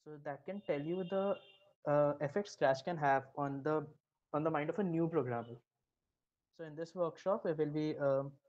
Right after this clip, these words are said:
basically starting from scratch. Yeah. So we will give a basic foundation layer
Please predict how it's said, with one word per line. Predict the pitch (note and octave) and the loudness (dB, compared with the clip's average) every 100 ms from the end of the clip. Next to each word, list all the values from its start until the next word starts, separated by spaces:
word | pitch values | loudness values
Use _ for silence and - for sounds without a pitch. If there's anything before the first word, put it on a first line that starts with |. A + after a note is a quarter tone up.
| _ _ _ _ | _ _ _ _
basically | D3 - - D#3 E3+ F3+ - _ | -4 -2 2 4 4 0 -6 _
starting | - E3 C3+ F3 | -2 2 2 2
from | F3 F#3+ | -4 -8
scratch. | - C#3 C3 F#3 - _ _ _ | -4 -2 -2 -4 -14 _ _ _
Yeah. | C#3 C3 - _ _ _ | -4 -4 -6 _ _ _
So | - C#3+ | -6 -2
we | |
will | D3 | -2
give | D3+ D3 | -2 -2
a | E3+ F3 - _ C#3 | -2 -2 -8 _ -6
basic | C#3+ - F3 | -6 -6 -6
foundation | D3+ C3+ C#3 D3 E3 | -4 -2 -4 -6 -6
layer | C#3+ D3 | -4 -4